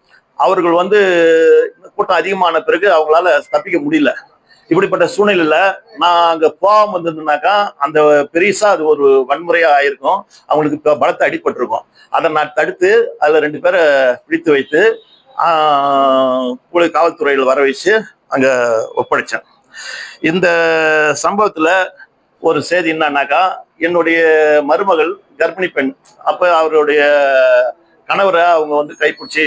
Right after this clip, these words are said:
இழுக்கக்குள்ள, அவரு வ-, அழுவா, அவரு இது பண்ணக்குள்ள ரெண்டு பேரும் தடுக்கி விட்டாங்க. அதுல வந்து அந்த பொண்ணுக்கு பி பி குறைஞ்சு போச்சு. அதனால எம் எல் சி போட தான் அவங்க, அஹ், இது பண்ணாங்க. இதுக்கிடையில என்னன்னா, என்னுடைய அரசியல் எதிரிகள் இதை வந்து பூதாகரமா ஆக்கி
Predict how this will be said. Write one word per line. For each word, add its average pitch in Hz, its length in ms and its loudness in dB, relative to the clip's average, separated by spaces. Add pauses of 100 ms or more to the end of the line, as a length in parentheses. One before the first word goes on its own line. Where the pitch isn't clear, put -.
(320)
இழுக்கக்குள்ள, 143 440 0
அவரு 151 460 0
வ-, 139 200 2
அழுவா, 156 260 0
அவரு 135 340 0 (180)
இது 127 140 0
பண்ணக்குள்ள 131 420 -4
ரெண்டு 139 200 -6
பேரும் 143 400 0 (240)
தடுக்கி 151 320 -2
விட்டாங்க. 127 520 -2
அதுல 160 340 -2
வந்து 165 260 0 (680)
அந்த 170 260 -2
பொண்ணுக்கு 196 320 -2
பி 190 160 -2
பி 202 100 -4
குறைஞ்சு 139 320 -4
போச்சு. - 280 -8
அதனால 202 460 0
எம் 180 160 -2
எல் 233 60 2
சி 208 140 -6
போட 151 180 0
தான் 220 200 0
அவங்க, 170 460 0 (100)
அஹ், 139 300 2
இது 131 100 -6
பண்ணாங்க. 120 280 -8 (580)
இதுக்கிடையில 180 600 0
என்னன்னா, 135 360 0 (280)
என்னுடைய 160 500 0
அரசியல் 180 360 0
எதிரிகள் 151 600 0
இதை 151 240 0
வந்து 185 460 0
பூதாகரமா 165 460 -2
ஆக்கி 139 360 -2